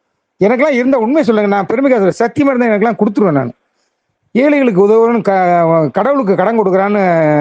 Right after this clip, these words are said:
ஆ, புனித நூல்ல எழுதப்பட்டிருக்கு. ஏழைகளுக்கு இறங்குகிறவன் கடவுளுக்கே கடன் கொடுக்குறானா.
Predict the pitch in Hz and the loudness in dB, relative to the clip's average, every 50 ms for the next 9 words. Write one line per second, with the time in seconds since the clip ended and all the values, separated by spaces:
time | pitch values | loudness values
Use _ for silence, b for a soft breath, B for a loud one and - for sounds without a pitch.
0 | 147 143 131 - b b b b b b 190 185 185 180 165 131 202 220 254 247 | 0 -2 -4 -6 b b b b b b -2 0 0 0 0 0 0 0 2 2
1 | 240 202 196 208 208 202 180 170 196 196 151 156 127 147 131 117 - - 170 196 | 2 2 2 2 2 2 2 2 0 0 0 0 0 -2 -2 -4 -4 -2 0 0
2 | 220 240 233 220 220 185 160 190 190 214 214 208 214 208 214 226 294 403 440 - | 2 2 2 2 0 0 0 0 2 2 2 2 2 2 2 0 -2 -4 -6 -10
3 | _ _ _ _ _ _ _ _ _ _ _ _ _ _ _ _ _ _ _ _ | _ _ _ _ _ _ _ _ _ _ _ _ _ _ _ _ _ _ _ _
4 | - 185 226 277 294 294 247 262 311 262 254 233 254 254 247 220 190 196 196 180 | -4 -2 0 0 0 0 0 0 0 0 0 -2 -2 0 0 0 0 0 0 -2
5 | 156 131 | -2 -4